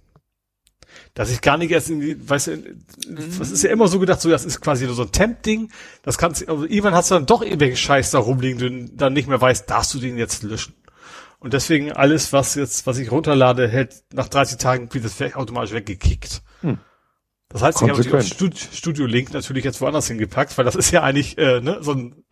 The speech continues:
Speaker 1: Exe, die einfach Doppelklick startet. Aber die habe ich natürlich dann erstmal jetzt woanders hingepackt, damit die nicht auch nach dreißig Tagen verschwindet. Ja.
Speaker 2: Gut.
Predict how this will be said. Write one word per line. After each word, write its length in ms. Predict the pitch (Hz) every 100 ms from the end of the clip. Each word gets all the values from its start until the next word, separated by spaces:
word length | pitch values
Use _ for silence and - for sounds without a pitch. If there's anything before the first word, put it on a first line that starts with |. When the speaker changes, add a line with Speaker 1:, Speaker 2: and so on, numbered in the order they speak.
| -
Speaker 1:
Exe, 300 | 151 151 143
die 220 | 127 143
einfach 260 | 135 131 131
Doppelklick 460 | - 131 - 127
startet. 500 | - - 135 131 139 - - - - -
Aber 160 | - 117
die 100 | 117
habe 100 | 117
ich 60 | 120
natürlich 100 | -
dann 180 | 120 120
erstmal 280 | 117 123
jetzt 260 | 113 107 -
woanders 260 | 123 120 -
hingepackt, 440 | 98 104 - 113
damit 180 | 117 120
die 60 |
nicht 180 | 117 110
auch 160 | 123 -
nach 100 | 104
dreißig 280 | 113 98 90
Tagen 260 | 107 101
verschwindet. 500 | - 101 - 101 92 - - - - - - - - - - - - - - - - -
Ja. 160 | 117 - - _ - - - - - - - - - - - - - _ _ _ _ _ _ _ _ -
Speaker 2:
Gut. 520 | 185 123 95 - -